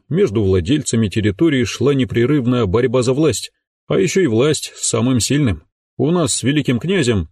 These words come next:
а на Западе с королями. Вот когда короли да великие князья сильными стали, они всех своих мятежных феодалов к ногтю прижали.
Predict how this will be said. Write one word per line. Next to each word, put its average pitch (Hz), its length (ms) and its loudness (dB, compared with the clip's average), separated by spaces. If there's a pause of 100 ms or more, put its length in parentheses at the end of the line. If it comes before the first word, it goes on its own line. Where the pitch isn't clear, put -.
(120)
а 139 120 -2
на 170 100 0
Западе 101 360 0
с 92 60 -4
королями. 107 560 -2 (400)
Вот 98 240 -2
когда 104 300 0
короли 113 420 0
да 85 120 0
великие 104 380 0
князья 95 540 -2
сильными 113 520 0
стали, 170 360 0
они 110 460 0
всех - 340 -2
своих 139 400 0
мятежных 127 600 0
феодалов 143 580 0
к - 80 -20
ногтю 185 320 0
прижали. 92 520 -2